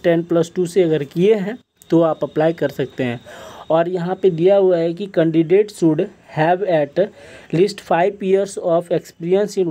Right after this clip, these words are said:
working with community of social development में। अगर आप five years का अगर आपके पास experience है तो आप apply कर सकते हैं। यहाँ पे fifty years तक apply कर सकते हैं।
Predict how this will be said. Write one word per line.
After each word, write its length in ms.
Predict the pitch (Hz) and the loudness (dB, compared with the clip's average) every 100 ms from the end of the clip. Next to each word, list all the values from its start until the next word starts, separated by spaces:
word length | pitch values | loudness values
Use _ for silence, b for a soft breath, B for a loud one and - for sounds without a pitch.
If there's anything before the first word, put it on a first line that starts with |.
| 135 | -2
working 440 | 143 143 208 196 | -2 0 0 2
with 260 | 190 196 220 233 B B B | 2 2 -4 -8 B B B
community 560 | 156 160 165 165 170 202 196 | 0 2 0 0 0 0 0
of 40 | - 160 | 0 0
social 400 | 160 180 196 170 | 0 2 2 2
development 680 | 156 147 139 143 135 123 127 | 0 -2 -4 -4 -4 -4 -4
में। 160 | 123 | -4
अगर 260 | 131 151 180 | -2 0 0
आप 320 | 170 180 185 | 0 0 0
five 280 | 165 165 170 185 | 0 0 -2 0
years 320 | 180 185 - | 2 2 -2
का 200 | - 165 | -2 -2
अगर 220 | 156 156 | 0 -2
आपके 240 | 147 - | -4 -8
पास 240 | - 151 147 | -8 -6 -6
experience 640 | 139 - 170 190 214 208 | -8 -10 -2 0 0 -2
है 120 | 202 214 B B B B - | -6 -6 B B B B 0
तो 140 | 170 | 2
आप 180 | 165 160 | 2 0
apply 400 | 156 156 147 233 - - | -6 -2 0 -2 -6 -4
कर 140 | 143 | -4
सकते 340 | - 123 - | -2 -8 -6
हैं। 180 | 123 123 - B B B B | -6 -8 -12 B B B B
यहाँ 200 | 156 180 | -2 0
पे 160 | 202 | 0
fifty 360 | 190 180 170 202 | 0 0 0 0
years 400 | 185 180 185 - - | 2 2 2 -2 -4
तक 200 | 180 175 | -2 -2
apply 280 | - 170 165 | 0 0 0
कर 160 | 175 | -2
सकते 320 | 165 170 - | -6 -8 -2
हैं। 100 | 180 | -2